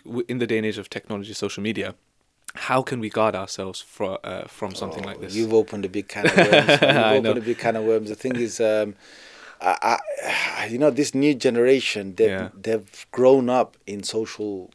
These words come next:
Speaker 2: media.
Speaker 1: Yeah, yeah.
Speaker 2: It's a very new thing. I mean, we're
Speaker 1: Mm.
Speaker 2: talking about literally twelve, thirteen years, uh, max.
Speaker 1: Yeah.
Speaker 2: It's been around. Uh, and there's already a generation that has now grown into it.
Speaker 1: Mm.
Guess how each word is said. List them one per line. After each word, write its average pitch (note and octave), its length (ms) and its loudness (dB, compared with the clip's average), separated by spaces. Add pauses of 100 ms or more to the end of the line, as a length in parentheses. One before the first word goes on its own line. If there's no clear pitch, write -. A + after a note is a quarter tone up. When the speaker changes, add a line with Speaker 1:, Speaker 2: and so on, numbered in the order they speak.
(140)
Speaker 2:
media. A2 440 -4
Speaker 1:
Yeah, G2+ 280 -2
yeah. F#2+ 120 -12 (200)
Speaker 2:
It's A#2 120 -4
a C3 60 4
very D#3+ 180 12
new C3 240 2
thing. F#2 480 -2
I D2 60 -10
mean, F#2+ 180 -8
we're G#2 80 -4
Speaker 1:
Mm. G2+ 60 -6
Speaker 2:
talking A2 240 0
about G2+ 180 0
literally F#2+ 1040 -6
twelve, G2+ 320 -4
thirteen G2+ 400 -4
years, G#2 520 -6
uh, D#2+ 500 -8
max. G2+ 600 -8 (220)
Speaker 1:
Yeah. G2 180 -8
Speaker 2:
It's G2+ 120 -6
been G#2+ 160 0
around. G2 480 -6 (520)
Uh, F#2 480 -2
and G#2 160 -6
there's G#2+ 100 0
already A#2 320 2
a A2 60 0
generation G#2+ 580 2
that G2+ 140 -4
has G2 100 -4
now G2+ 220 -4
grown G#2+ 320 -4
into A#2+ 280 -2
it. D#2 160 -8
Speaker 1:
Mm. G#2 380 -8